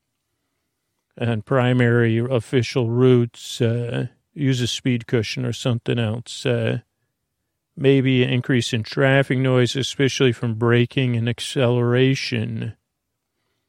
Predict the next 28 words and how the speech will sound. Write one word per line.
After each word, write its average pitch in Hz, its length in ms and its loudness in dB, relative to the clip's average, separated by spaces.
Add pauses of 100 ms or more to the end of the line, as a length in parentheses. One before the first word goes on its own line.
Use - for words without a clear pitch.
(140)
Snowplows 123 880 2
can 117 200 -6
bump 113 360 -2
'em. 120 380 -4 (1040)
And, 117 600 0
uh, 117 260 -2
people 147 360 4
in 107 180 0 (220)
bigger 139 280 4
vehicles, 123 840 2
uh, 120 440 0 (1500)
A 123 180 -4
K 135 380 0
A 117 40 0
Americans, 123 800 -2
they, 127 420 4
they 120 300 0
say - 240 -4
they 113 160 2
don't, 120 240 -2
they 117 160 2
have 120 140 0
to - 80 -14
slow 117 280 0
down 110 280 -2
too - 200 -6
much. 113 600 -6 (1120)
And 120 520 -2